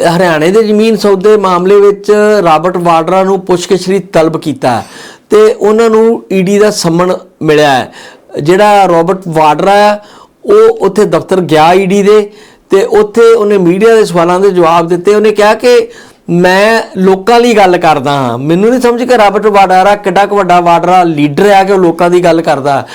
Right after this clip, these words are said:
ਉਹ ਕਹਿੰਦਾ, "ਮੈਨੂੰ ਦਬਾਉਣ ਦੀ ਕੋਸ਼ਿਸ਼ ਕੀਤੀ ਜਾ ਰਹੀ ਆ, ਮੈਂ ਹਮੇਸ਼ਾ ਸਾਰੇ ਸਵਾਲਾਂ ਦੇ ਜਵਾਬ ਦਿੱਤੇ ਹਨ ਤੇ ਅਜਿਹਾ ਕਰਦੇ ਰਹਾਂਗਾ।" ਅ, ਰਾਬਰਟ ਵਾਡਰਾ ਕਾਰੋਬਾਰੀ ਹੈ, ਆਪਾਂ ਸਾਰੇ ਜਾਣਦੇ। ਉਹਨੇ ਇਹ ਵੀ ਕਿਹਾ ਕਿ ਇਸ ਮਾਮਲੇ 'ਚ ਕੁਝ ਵੀ ਨਹੀਂ ਹੈ।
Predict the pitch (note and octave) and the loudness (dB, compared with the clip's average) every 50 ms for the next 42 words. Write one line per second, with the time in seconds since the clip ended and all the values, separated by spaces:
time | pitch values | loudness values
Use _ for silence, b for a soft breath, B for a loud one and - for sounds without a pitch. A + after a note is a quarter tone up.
0 | B B B B B G#3+ G#3 A3+ A#3+ C4 C4 B3 B3 A#3+ B3 A#3+ G3 G#3 F3+ E3+ | B B B B B 0 0 2 0 2 2 0 0 0 0 0 0 0 0 0
1 | F#3 F#3+ G3+ G#3+ A3 A#3+ A#3+ A3 G#3+ F#3+ E3 F3+ F#3+ D#3 E3 E3 - F3 E3 D#3 | 2 2 2 2 0 0 0 0 0 0 0 -2 -6 -6 -8 -8 -6 -2 0 0
2 | C#3+ C#3 C#3+ C#3+ D#3 E3 E3+ F#3+ G3+ G#3 G3+ G3 F#3 F3 E3+ G#3 A#3 A3+ A3 G3+ | 0 0 0 0 0 0 0 0 0 0 0 0 -2 0 0 -2 -2 -2 -2 0
3 | G3+ A3+ A3+ A3 - F#3+ F3+ F3+ F#3 F#3+ G3+ G3+ F3+ F3 E3 D#3 E3+ E3+ E3+ F3+ | 0 0 0 0 -2 -2 -2 0 0 0 0 0 0 2 2 2 0 0 -2 -4
4 | F3 F3 G3+ G3+ G#3 G#3 G#3 A3+ G#3+ G3 G3+ G3+ G#3 G#3 G3+ F3+ E3 D#3+ E3 E3 | -4 -2 0 -2 0 0 0 0 0 2 2 0 0 0 -2 -2 -2 0 0 -2
5 | D#3+ D#3+ E3 D#3 C#3+ C3 G#2 B B B B B B B B B B B - - | 0 0 -2 -2 -2 -2 -4 B B B B B B B B B B B -4 -2
6 | E3 E3 E3 - - - - - - D3+ D#3+ E3+ F3 F#3+ A3 G#3+ A#3 G#3+ F3+ F3 | 0 2 0 0 -2 -8 -12 -6 -2 0 2 2 2 2 0 0 0 0 0 0
7 | E3 F3 E3+ F#3+ G#3+ G#3+ A3+ G#3+ - F3 D#3+ E3 F#3 G3 G3 G#3 G3+ G#3 G#3+ A3 | 0 0 0 0 0 0 0 -2 -2 0 0 2 2 2 2 2 0 2 2 2
8 | A3 G#3+ F#3+ - G3+ G3 F3 F3 E3 E3 F3+ F3 E3 D#3+ D3 C#3 C#3 D#3+ E3+ F#3 | 2 2 2 0 -2 -2 0 0 0 2 0 0 0 -2 -2 -2 -2 -2 0 0
9 | G3+ G#3+ G#3 A3+ A#3 G#3 A3+ A3+ G#3+ A3+ A#3 A#3 A3+ G#3 G3+ F#3 E3+ E3+ E3 F3 | 2 2 2 0 -2 -2 0 2 2 2 2 0 -2 -2 0 0 0 0 0 0
10 | F#3+ G3+ G3+ A3 G3+ - A#3+ A3+ B3 A#3 B3 A3 G3 F#3 F3 D#3 C#3 B2 | 0 -2 -2 -2 -4 -4 -4 -4 -2 -2 -2 0 0 0 -2 -2 -4 -6